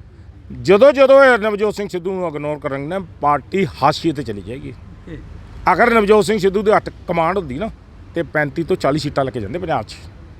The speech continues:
Speaker 1: ਜੋ, ਜੋ ਉਹਨੇ ਮੁੱਦੇ ਉਠਾਏ ਸੀ।
Speaker 2: ਚਲੋ, ਹੁਣ ਤਾਂ ਲੋਕ ਸਭਾ ਦੀ ਆਪਾਂ ਗੱਲ ਕਰ ਲਈਏ।
Speaker 1: ਹਾਂ, ਹਾਂ।
Speaker 2: ਕੀ ਲੱਗਦਾ? ਮੈਨੂੰ ਜੋ ਲੱਗਦਾ ਹੈ ਕਿ ਜਿਹੜੇ ਸੱਤਾਧਾਰੀ ਨੇ, ਆਮ ਆਦਮੀ ਪਾਰਟੀ ਆ,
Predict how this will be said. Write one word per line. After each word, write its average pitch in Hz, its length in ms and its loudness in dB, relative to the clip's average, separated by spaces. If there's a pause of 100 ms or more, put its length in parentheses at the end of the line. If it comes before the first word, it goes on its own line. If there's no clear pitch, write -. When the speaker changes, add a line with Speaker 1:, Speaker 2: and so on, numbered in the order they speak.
(280)
Speaker 1:
ਜੋ, 170 180 4
ਜੋ 170 120 4
ਉਹਨੇ 170 120 0
ਮੁੱਦੇ 165 300 0
ਉਠਾਏ 123 240 -6
ਸੀ। 104 240 -16
Speaker 2:
ਚਲੋ, 226 160 -12
ਹੁਣ 254 120 -10
ਤਾਂ 254 160 -12
ਲੋਕ 240 200 -6
ਸਭਾ 240 200 -6
ਦੀ 254 60 -2
ਆਪਾਂ 233 180 -2
ਗੱਲ 185 180 -2
ਕਰ 151 160 0
ਲਈਏ। 147 180 2
Speaker 1:
ਹਾਂ, 143 80 0
ਹਾਂ। 117 180 -10 (320)
Speaker 2:
ਕੀ 240 140 6
ਲੱਗਦਾ? 220 280 4
ਮੈਨੂੰ 226 340 4
ਜੋ 262 120 4
ਲੱਗਦਾ 226 340 -2
ਹੈ 214 180 -4 (260)
ਕਿ 196 100 -6
ਜਿਹੜੇ 220 200 -2
ਸੱਤਾਧਾਰੀ 220 520 -2
ਨੇ, 185 120 -2
ਆਮ 190 200 2
ਆਦਮੀ 196 180 -2
ਪਾਰਟੀ 175 460 0
ਆ, 165 200 2